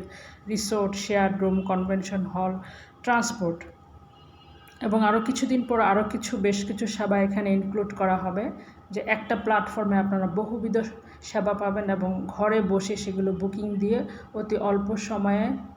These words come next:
বিনা পরিশ্রমে সেই সেবাগুলো নিয়ে আপনি আপনার গন্তব্যে পৌঁছা-, পৌঁছে সেই রিক্রিয়েশন বা আপনার প্রয়োজনটা ফুলফিল করতে পারবেন। তো এখানে আপনি যদি কোনো বাসা ভাড়া নিতে চান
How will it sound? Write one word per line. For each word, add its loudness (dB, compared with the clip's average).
বিনা 0
পরিশ্রমে 0
সেই -2
সেবাগুলো 0
নিয়ে 2
আপনি 0
আপনার -6
গন্তব্যে -2
পৌঁছা-, -8
পৌঁছে -4
সেই -2
রিক্রিয়েশন -2
বা 4
আপনার -2
প্রয়োজনটা 2
ফুলফিল -4
করতে -8
পারবেন। 2
তো 2
এখানে 2
আপনি -4
যদি -4
কোনো 0
বাসা 0
ভাড়া 4
নিতে 2
চান 2